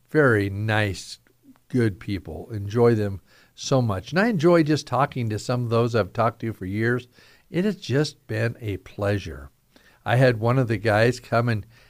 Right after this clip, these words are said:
and share, uh, his testimony at our men's breakfast, and it was tremendous. So thrilled to see Christian people in leadership and doing some great things. I am gonna have a legislature week sometime,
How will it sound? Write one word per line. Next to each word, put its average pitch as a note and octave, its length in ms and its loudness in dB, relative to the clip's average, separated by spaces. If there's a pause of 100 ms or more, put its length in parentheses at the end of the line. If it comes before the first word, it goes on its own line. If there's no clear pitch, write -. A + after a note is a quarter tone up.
(140)
and A#2 220 -2
share, B2 440 4
uh, G#2+ 280 4
his C#3 240 2
testimony A#2 640 0
at A2 120 2
our A2+ 80 2
men's A#2+ 300 0
breakfast, A#2+ 500 -2 (380)
and D3 120 -6
it F#3+ 140 2
was D3+ 180 0 (260)
tremendous. F3 840 -2 (280)
So F#3+ 340 0
thrilled C3+ 480 2
to A2 140 2
see A#2 240 -4
Christian C3+ 500 -4
people A#2 480 -4 (340)
in G#2 200 -6
leadership A2 640 -2
and F2+ 220 -8
doing A2 260 -2
some G2 200 -10
great G2+ 320 -2
things. G#2 360 -6 (360)
I A#2+ 100 2
am F3 160 4
gonna E3 160 4
have C#3 160 4
a B2+ 60 4
legislature B2 680 2
week A2+ 300 2
sometime, A#2+ 720 0